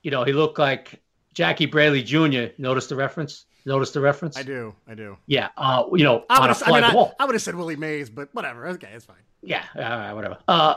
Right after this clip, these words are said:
Speaker 1: you know, on a fly ball, waiting for it to come down, you know? <laughs>
Speaker 2: Yeah.
Speaker 1: So,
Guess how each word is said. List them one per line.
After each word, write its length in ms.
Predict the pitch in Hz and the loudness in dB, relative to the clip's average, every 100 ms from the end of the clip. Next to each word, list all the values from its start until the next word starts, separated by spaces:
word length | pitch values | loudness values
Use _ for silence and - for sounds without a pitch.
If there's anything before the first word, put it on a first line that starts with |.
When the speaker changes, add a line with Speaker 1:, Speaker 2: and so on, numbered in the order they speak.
| - | -2
Speaker 1:
you 100 | 185 | 2
know, 80 | 156 | 4
on 180 | 143 151 | 4 4
a 60 | 139 | 2
fly 300 | - 156 131 | 2 4 6
ball, 300 | 151 147 110 | 4 4 2
waiting 200 | 151 143 | 0 0
for 180 | 147 123 | 0 -4
it 40 | |
to 80 | 131 | -4
come 220 | 131 113 | -4 -2
down, 320 | 127 107 92 | -2 -4 -8
you 100 | 101 | -14
know? 160 | 107 110 | -12 -10
<laughs> 160 | 117 117 | -8 -8
Speaker 2:
Yeah. 60 | 113 | -10
Speaker 1:
So, 180 | - | -4